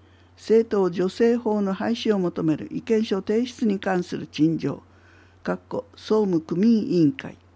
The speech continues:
国民の祝日、海の日を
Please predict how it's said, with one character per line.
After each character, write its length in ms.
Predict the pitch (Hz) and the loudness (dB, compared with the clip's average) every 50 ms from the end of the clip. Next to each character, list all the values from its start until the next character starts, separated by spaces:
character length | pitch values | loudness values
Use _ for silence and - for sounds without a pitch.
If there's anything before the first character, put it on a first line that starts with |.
| _ _ _ _ - _ _ _ | _ _ _ _ -20 _ _ _
国 300 | - 175 180 - 254 226 | -6 -6 -4 -2 0 2
民 180 | 247 247 226 208 | 4 4 4 4
の 100 | 190 190 | 2 0
祝 240 | - - - - 160 | -4 -6 -6 -6 -4
日、 360 | 151 147 - - - - - _ _ _ | -4 -6 -8 -12 -16 -20 -20 _ _ _
海 240 | - 226 240 226 185 | 2 4 4 4 4
の 120 | 160 151 | 2 0
日 220 | 160 - - 147 147 | -2 -2 -2 -2 -2
を 100 | - | -2